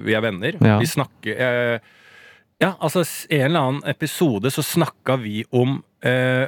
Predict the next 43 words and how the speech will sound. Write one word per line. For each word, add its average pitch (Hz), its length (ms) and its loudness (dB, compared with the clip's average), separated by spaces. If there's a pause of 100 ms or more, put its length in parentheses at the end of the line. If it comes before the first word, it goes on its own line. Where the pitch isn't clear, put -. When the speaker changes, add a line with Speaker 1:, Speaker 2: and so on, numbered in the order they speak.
Speaker 1:
sjampoer, 107 720 -2
for - 160 -4
eksempel, 101 440 -2
Speaker 2:
Ja. 107 180 8
Speaker 1:
i 120 80 4
podcasten. - 640 -6
Speaker 2:
Mm. 101 440 4
Speaker 1:
I 131 100 4
bilen 110 600 0
på 139 160 0
vei 113 280 0
hjem 104 160 -2
fra 123 120 -2
den 113 140 -2
podcasten, 104 720 -2
Speaker 2:
Ja. 95 180 6 (140)
Speaker 1:
jeg 135 100 2
tror 120 200 0
vi 143 80 2
til 117 300 -2
og 127 80 2
med 117 100 0
snakka - 480 -2
om 117 120 0
Head 92 280 -6
and 117 100 4
Shoulders 85 560 -2
og 101 60 0
sånn. 131 220 2
Speaker 2:
Ja. 107 240 6 (480)
Speaker 1:
Da 139 80 6
fikk - 380 -6
jeg 123 200 2
opp 120 140 -4 (200)
på 139 140 -2
Instagrammen 110 480 0
min 127 200 0
reklame 131 680 0
for 117 180 -2
Head 98 200 -4
and 107 100 0
Shoulders, 110 520 0
Speaker 2:
Ja. 104 180 6